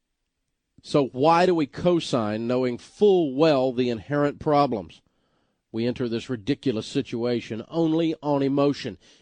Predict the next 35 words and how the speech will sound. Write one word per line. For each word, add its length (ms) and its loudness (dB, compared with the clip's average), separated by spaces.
Intellect 560 2
could 260 0
not 380 0
take 260 -2
us 180 -2
on 180 -4
this 220 -2
ride. 420 -6
We 220 0
know 1080 4
they 240 0
will 160 -4
pay 400 -2
because 420 0
we 220 -2
know 880 4
them. 580 2
Wrong. 960 2
The 80 -6
sad 420 0
thing 300 -4
is 380 -4
that 200 -4
those 260 0
of 100 -6
us 200 -2
who 100 -6
have 140 -6
co-signed 560 -4
loans 400 -4
know 240 -2
how 200 -4
they 220 -2
end 220 -4
up. 280 -4